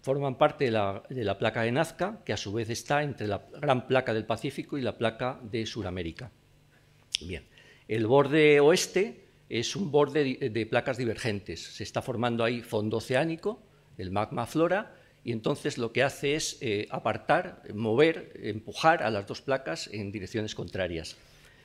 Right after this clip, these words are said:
A su vez, este movimiento hace que la placa de Nazca colisione con la gran placa de Sudamérica. En este caso, se trata de una subducción. La placa de Nazca penetra, eh, se hunde por debajo de la plaza, de la placa, perdón,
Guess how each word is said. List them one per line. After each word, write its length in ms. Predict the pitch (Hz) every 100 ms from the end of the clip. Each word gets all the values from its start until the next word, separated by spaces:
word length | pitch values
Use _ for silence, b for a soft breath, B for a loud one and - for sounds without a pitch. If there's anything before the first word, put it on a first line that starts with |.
| b b
A 100 | 120
su 180 | - 123
vez, 300 | 143 160 -
este 300 | 139 - 139
movimiento 720 | 123 135 123 156 160 165 185 117
hace 220 | - 135
que 100 | 117
la 180 | 101 -
placa 240 | 131 135
de 120 | 139
Nazca 440 | 185 170 - 180 - B B
colisione 640 | 120 117 - 160 156 170
con 140 | 165 120
la 100 | 113
gran 240 | 123 127
placa 240 | 131 127 127
de 40 |
Sudamérica. 680 | - 104 101 104 82 90 - B B -
En 120 | 139
este 260 | 151 170
caso, 440 | 156 170 - 196 B B B
se 160 | - 127
trata 320 | 147 143 151
de 60 | 160
una 120 | 151
subducción. 720 | - 117 110 - 131 104 - -
La 260 | 107 107 -
placa 460 | 151 160 156 180 113
de 340 | 101 113 104
Nazca 500 | 117 139 - 123 117
penetra, 580 | 110 120 127 127 147 - - -
eh, 380 | 104 95 104 - -
se 160 | -
hunde 420 | 123 170 156 170 165
por 160 | 120 98
debajo 360 | 113 117 127
de 80 | 110
la 140 | 98
plaza, 420 | - 107 - 117 -
de 120 | 117
la 120 | 101
placa, 260 | 123 117 117
perdón, 320 | 104 110